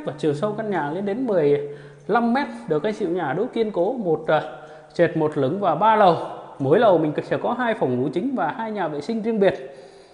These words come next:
Rồi bây giờ mình sẽ di chuyển vào khu vực, à, bên trong của, à, không gian phòng ngủ căn nhà. Toàn bộ cửa bên trong căn nhà mình được sử dụng bằng, à, chất liệu gỗ, à, cam xe, rất là bền và rất là đẹp. Phía trước thì mình có cửa sổ cũng như, à, cửa đi ra ban công phía trước để mình, à,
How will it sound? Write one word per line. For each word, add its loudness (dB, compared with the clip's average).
Rồi 6
bây 4
giờ 4
mình 0
sẽ 2
di -2
chuyển 2
vào 6
khu -2
vực, 0
à, 4
bên 0
trong 0
của, 4
à, -8
không 2
gian 4
phòng 0
ngủ -2
căn -4
nhà. 0
Toàn 4
bộ 4
cửa 4
bên -2
trong -2
căn -4
nhà 2
mình 2
được -2
sử -4
dụng -6
bằng, -4
à, 6
chất 0
liệu 2
gỗ, 2
à, 4
cam 0
xe, 2
rất -2
là 4
bền 6
và 2
rất -2
là -2
đẹp. 0
Phía 0
trước -4
thì -2
mình -2
có 0
cửa 0
sổ -2
cũng -4
như, 0
à, 2
cửa 4
đi 4
ra 4
ban 2
công 4
phía 2
trước 0
để -10
mình, -4
à, -2